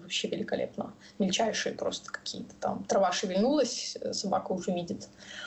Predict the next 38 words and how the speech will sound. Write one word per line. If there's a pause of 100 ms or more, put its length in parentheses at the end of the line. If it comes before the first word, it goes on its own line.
(160)
это
дело. (500)
Как
у
меня
Федя
мышей
ловит,
например,
в
траве
там
или
в
снегу,
да, (1000)
просто (300)
вот, (160)
казалось
бы,
ничего
не
происходит,
он
прыгает,
и
хопа,
в
лапах,
м-,
между
лап
мышь
у
него. (140)
И
услышал,
и,